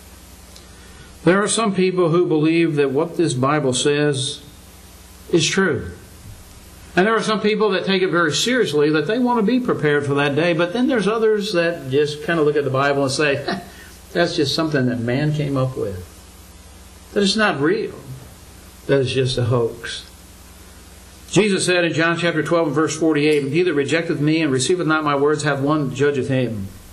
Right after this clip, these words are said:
The word that I have spoken, the same shall judge him in the last day." We're going to be judged by the words of our Lord. Whether we think it's real or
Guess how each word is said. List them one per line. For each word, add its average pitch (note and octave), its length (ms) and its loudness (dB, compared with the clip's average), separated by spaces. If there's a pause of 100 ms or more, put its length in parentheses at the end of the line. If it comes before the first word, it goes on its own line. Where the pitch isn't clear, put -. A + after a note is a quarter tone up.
(840)
The A#2 60 2
word D3 220 2
that C#3+ 120 2
I C#3+ 120 2
have B2+ 120 -2
spoken, F3+ 640 -2 (600)
the F#2+ 80 -2
same C#3 260 2
shall B2+ 140 0
judge B2+ 320 0
him B2+ 180 2
in B2+ 80 2
the A#2+ 100 0
last A#2+ 340 0
day." A2+ 420 -4 (1700)
We're C#3+ 120 4
going F#3 120 0
to D#3+ 60 -2
be C#3+ 100 0
judged C#3 400 0
by C3 160 0
the B2+ 80 2
words C#3 340 0
of B2+ 120 0
our C#3 140 2
Lord. A#2 340 0 (1800)
Whether D#3 160 4
we F3+ 140 2
think F#3 180 -2
it's F3 160 -2
real E3+ 360 2
or F#3+ 260 2